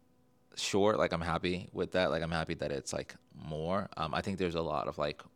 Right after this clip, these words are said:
work that we did in March that we'll get paid for in April, so then we'll be able to count that. But I am happy with, like, the forward progress. Uh,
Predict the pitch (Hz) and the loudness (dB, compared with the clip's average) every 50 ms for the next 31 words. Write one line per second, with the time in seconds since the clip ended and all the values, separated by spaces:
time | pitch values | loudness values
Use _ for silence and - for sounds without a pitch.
0 | _ _ _ _ _ _ _ _ _ _ - 87 80 78 76 76 78 - - - | _ _ _ _ _ _ _ _ _ _ -12 -8 -4 -2 -2 -2 -4 -6 -8 -6
1 | 78 76 65 76 78 73 76 73 73 73 73 73 71 - - 73 73 73 76 73 | -4 -4 -2 -4 -6 -6 -6 -4 -4 -4 -4 -4 -6 -8 -10 -10 -8 -8 -8 -10
2 | 71 - - - - - 80 78 73 73 - - - 69 65 73 73 - - - | -12 -14 -16 -20 -18 -12 -6 -4 -4 -4 -4 -6 -6 -6 -6 -6 -6 -6 -8 -10
3 | - 78 60 60 - 60 65 67 64 - 67 67 - 78 80 80 - - - 67 | -10 -12 -12 -10 -8 -8 -8 -8 -8 -8 -10 -8 -6 -6 -6 -6 -6 -8 -8 -6
4 | 73 65 62 76 - 64 - - - - - 78 80 80 87 87 - - - - | -6 -6 -6 -6 -6 -6 -6 -8 -8 -8 -8 -8 -6 -4 -6 -4 -4 -4 -4 -4
5 | - 95 98 80 - - 69 - - 65 65 - - 73 73 - - - - - | -2 -2 -2 -4 -4 -6 -8 -6 -6 -10 -10 -10 -12 -14 -12 -12 -10 -10 -10 -10
6 | - - - - 60 57 53 - - - - 60 60 58 58 57 60 - - - | -12 -12 -10 -8 -6 -6 -8 -8 -8 -6 -4 -4 -4 -4 -4 -4 -6 -6 -10 -14
7 | - - - - - - 85 87 82 | -18 -18 -18 -16 -6 -2 0 0 0